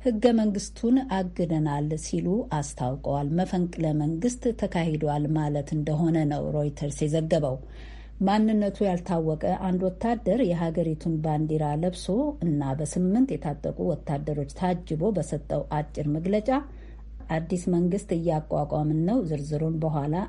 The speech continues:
እናሳውቃለን" ማለቱ ተጠቅሷል። ማሊ ውስጥ በተቃውሞ ሰልፈኞች ላይ ጭካኔ የተመላበት ጥቃት በማድረስ የተወነጀሉትን የልዩ ፖሊስ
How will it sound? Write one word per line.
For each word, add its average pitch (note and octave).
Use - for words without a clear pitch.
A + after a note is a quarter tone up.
እናሳውቃለን" C#3+
ማለቱ D3+
ተጠቅሷል። -
ማሊ A3+
ውስጥ C4
በተቃውሞ A#3
ሰልፈኞች G#3
ላይ G3
ጭካኔ F#3+
የተመላበት F3+
ጥቃት F3+
በማድረስ E3+
የተወነጀሉትን E3+
የልዩ F3
ፖሊስ F3